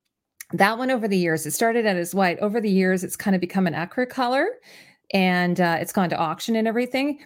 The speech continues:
because that's what happens to silk. It oxidizes over the years. Whereas I've seen pictures for her dress, and it still kind of kept that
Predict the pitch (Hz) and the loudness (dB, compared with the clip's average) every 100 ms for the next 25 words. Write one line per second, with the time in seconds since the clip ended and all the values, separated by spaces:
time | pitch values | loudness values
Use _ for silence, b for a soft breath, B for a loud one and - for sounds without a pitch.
0 | - 208 - 190 180 - - 196 190 208 | -6 -4 0 2 0 -4 -4 -2 -2 -2
1 | 185 185 185 175 - - 180 190 165 180 | -2 -2 0 -2 -2 -6 -2 0 0 -2
2 | 170 156 - 226 220 220 226 226 220 202 | -2 -4 -4 -2 0 0 -2 -2 0 2
3 | 196 190 220 302 B B B - 208 202 | 2 2 2 -2 B B B 0 4 4
4 | 202 208 196 277 262 233 - 202 - 190 | 2 -2 0 0 0 -2 -2 -2 0 2
5 | 185 180 190 175 - 185 - 202 190 208 | 2 2 0 0 -2 -6 -2 -2 0 0
6 | 170 - 185 - 170 160 | -2 -2 -4 0 -2 -2